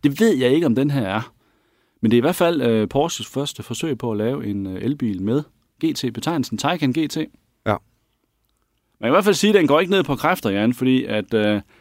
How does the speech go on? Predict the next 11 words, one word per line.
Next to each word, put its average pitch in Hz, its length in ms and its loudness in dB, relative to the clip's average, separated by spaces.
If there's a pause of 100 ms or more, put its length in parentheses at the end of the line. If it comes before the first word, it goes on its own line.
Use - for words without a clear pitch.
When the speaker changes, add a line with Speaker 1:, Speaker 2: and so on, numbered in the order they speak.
(760)
Speaker 1:
hvis 135 260 0
man 120 360 2
med, 170 320 4 (420)
hvis 127 180 -4
man 127 100 0
tæller 139 280 2
samtlige 147 760 2 (420)
boost- 190 560 2 (140)
og 107 220 0 (540)
overboost-funktioner 127 1500 2
med, 95 260 0